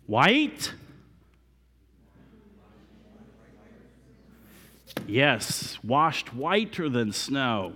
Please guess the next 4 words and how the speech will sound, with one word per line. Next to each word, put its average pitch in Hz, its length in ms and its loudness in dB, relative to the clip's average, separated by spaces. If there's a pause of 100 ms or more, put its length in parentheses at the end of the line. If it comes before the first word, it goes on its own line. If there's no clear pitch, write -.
Green 285 760 4 (3500)
and 90 440 -4
gold. 151 560 0 (3000)
Yes. 90 540 -8